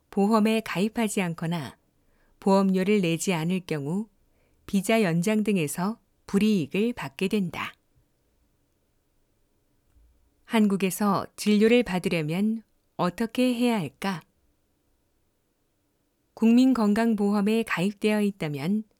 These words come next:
어느 병원이나 가서 진료를 받을 수 있다. 또 동네 작은 의원에 가든지 종합병원에 가든지 병원에 따로 등록할 필요 없이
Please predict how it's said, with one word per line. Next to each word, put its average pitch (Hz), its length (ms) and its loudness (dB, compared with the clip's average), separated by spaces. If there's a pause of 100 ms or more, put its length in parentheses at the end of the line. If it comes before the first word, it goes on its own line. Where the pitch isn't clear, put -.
(440)
어느 202 340 4
병원이나 233 560 2
가서 190 500 -6 (240)
진료를 185 580 0
받을 180 360 -4
수 220 140 -2
있다. - 440 -8 (1080)
또 131 320 -6 (400)
동네 202 460 4
작은 226 460 0
의원에 214 480 0
가든지 180 680 -4 (400)
종합병원에 233 680 2
가든지 160 680 -6 (540)
병원에 196 420 2
따로 262 320 0
등록할 247 520 2
필요 220 320 0
없이 196 500 -6